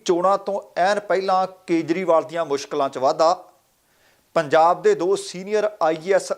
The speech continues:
ਅਧਿਕਾਰੀਆਂ ਦੀ ਜਾਂਚ ਸਰਕਾਰ ਵੱਲੋਂ ਸ਼ੁਰੂ। ਜੇਕਰ ਵੱਡੀ ਵਾਰਦਾਤ ਵਾਪਰੀ ਤਾਂ ਉਸ ਇਲਾਕੇ ਦੇ ਪੁਲਿਸ ਅਧਿਕਾਰੀਆਂ ਦੀ ਜ਼ਿੰਮੇਵਾਰੀ ਹੋਵੇਗੀ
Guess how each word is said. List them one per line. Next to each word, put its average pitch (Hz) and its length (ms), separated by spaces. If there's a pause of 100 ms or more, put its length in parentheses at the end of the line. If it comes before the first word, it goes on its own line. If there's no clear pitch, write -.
ਅਧਿਕਾਰੀਆਂ 147 540
ਦੀ 175 140
ਜਾਂਚ 147 520
ਸਰਕਾਰ 147 520
ਵੱਲੋਂ 139 260
ਸ਼ੁਰੂ। 170 260 (1040)
ਜੇਕਰ 180 460
ਵੱਡੀ 156 360
ਵਾਰਦਾਤ 156 540
ਵਾਪਰੀ 143 440
ਤਾਂ 180 220 (140)
ਉਸ 180 240
ਇਲਾਕੇ 160 500
ਦੇ 185 100 (100)
ਪੁਲਿਸ 175 320 (200)
ਅਧਿਕਾਰੀਆਂ 151 520
ਦੀ 170 100
ਜ਼ਿੰਮੇਵਾਰੀ 139 600
ਹੋਵੇਗੀ 135 400